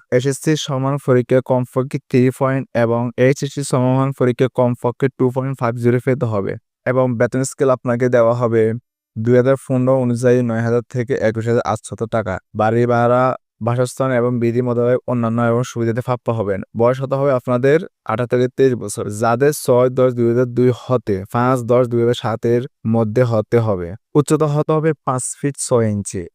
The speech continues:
এবং অন্যান্য কোটা ক্ষেত্রে পাঁচ ফিট চার ইঞ্চি। মহিলাদের ক্ষেত্রে পাঁচ ফিট দুই ইঞ্চি এবং অন্যান্য মহিলাদের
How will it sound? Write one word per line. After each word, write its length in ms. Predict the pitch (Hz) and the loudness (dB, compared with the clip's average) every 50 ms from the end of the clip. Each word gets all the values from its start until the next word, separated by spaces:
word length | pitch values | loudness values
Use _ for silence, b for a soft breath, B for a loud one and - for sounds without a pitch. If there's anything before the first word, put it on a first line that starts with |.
| - 120 | -4 -2
এবং 120 | 120 127 - - | 0 0 0 0
অন্যান্য 260 | 127 127 127 127 135 131 - | 0 2 2 2 0 0 -2
কোটা 160 | 143 120 135 127 | -2 -2 -2 -2
ক্ষেত্রে 220 | 143 135 - 151 143 - - | -4 -4 -2 -2 -4 -2 -2
পাঁচ 160 | 127 120 120 - - _ | -2 0 0 -2 -4 _
ফিট 140 | - 131 - - | -6 -6 -4 -4
চার 120 | 139 127 117 110 101 | -4 -2 -2 -2 -2
ইঞ্চি। 220 | 98 - - 101 95 - 110 110 | -4 -6 -8 -10 -6 -2 0 2
মহিলাদের 540 | 117 123 135 135 139 139 139 135 139 139 143 - | 4 4 4 4 4 2 2 2 0 -2 -2 0
ক্ষেত্রে 320 | 135 127 127 _ - 135 131 135 - - | -2 -4 -4 _ 0 2 2 2 2 0
পাঁচ 140 | 117 113 - - | -2 -2 -2 -2
ফিট 140 | 127 127 123 127 | -4 -4 -2 0
দুই 100 | 127 127 123 123 | 2 2 4 2
ইঞ্চি 260 | 123 120 - 127 127 127 139 _ - 120 | 2 -2 -2 -2 -2 -2 -2 _ -2 2
এবং 140 | 123 127 131 - - - | 2 4 2 2 2 0
অন্যান্য 320 | 131 127 127 131 135 139 143 139 131 120 | 0 2 2 0 0 0 0 0 2 2
মহিলাদের 400 | 120 123 127 123 127 123 131 135 | 2 2 2 2 2 2 0 -2